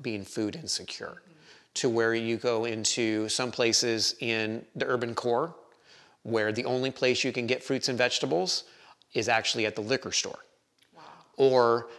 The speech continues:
Speaker 1: you have food deserts where it's over a half mile or,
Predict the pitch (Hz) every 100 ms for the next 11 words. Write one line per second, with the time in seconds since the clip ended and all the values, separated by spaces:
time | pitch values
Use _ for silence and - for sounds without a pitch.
0 | - 123 117 113 101 - 165 160 123 120
1 | 107 101 104 - - 113 113 110 107 -
2 | - _ _ - 120 - - 123 110 113
3 | 107 - 139 131 139 123 127 123 117 120
4 | - 110 110 104